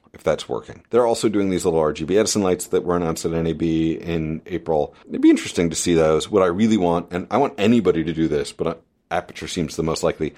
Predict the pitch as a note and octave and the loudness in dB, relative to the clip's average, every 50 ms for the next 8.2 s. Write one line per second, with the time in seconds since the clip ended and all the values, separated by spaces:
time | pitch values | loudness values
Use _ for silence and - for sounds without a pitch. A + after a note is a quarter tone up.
0 | - - _ _ E2+ F2+ G2 - - F#2 - - - - - - - G2+ G#2 F#2+ | -18 -20 _ _ 0 0 0 0 0 -2 -4 -4 -6 -16 -20 -10 0 2 2 4
1 | F#2+ G2 G2+ - - A#2 G#2+ G#2 - - _ - - - A2 G#2 - - F#2 F2 | 4 2 2 2 2 2 0 0 -2 -8 _ -10 -6 -4 -4 -4 -2 0 0 2
2 | E2+ E2+ E2+ E2+ E2+ F2 E2+ E2+ - - - - - F#2+ F#2 F2+ F2 - - - | 2 2 2 2 2 0 -2 -2 -6 -12 -14 -4 0 2 2 2 2 0 -2 0
3 | E2+ E2 - - - - D#2+ D2+ D2+ E2+ - G2 F#2 - - - - - - C3 | 0 0 0 -2 -6 -6 -4 -2 -2 -2 -2 -4 -6 -2 0 -2 -2 0 -4 -6
4 | C3 C3 - - - - - _ - F#2+ A2 G#2+ G#2+ G2+ - - G2 F2+ - D#2+ | -6 -6 -10 -14 -14 -16 -18 _ -6 0 2 2 2 2 2 2 0 2 2 2
5 | D2+ C#2+ C2+ - - - D2 C#2+ - F2 F2+ F2 D2 F2 D#2+ D#2 D2+ C#2+ - - | 0 0 -2 -6 -8 -8 -10 -4 0 0 0 2 2 0 0 0 -2 -6 -6 -10
6 | D2+ D2 - D2+ D2 - D2+ D2+ D2+ - - F2 E2 E2 F2 F2 D2+ - - _ | -8 -6 -6 -6 -6 -4 -6 -6 -6 -4 -4 -4 -4 0 -2 -2 -2 -2 -8 _
7 | - D3 D3 C#3+ C3 C3 B2+ B2 A2 G#2+ - A#2 G#2+ G2+ - F#2+ F2+ - - F2+ | -2 0 0 0 0 0 0 0 -2 0 0 2 2 2 0 -2 -8 -6 -2 -2
8 | E2+ D#2+ D2+ - | 0 0 -2 -4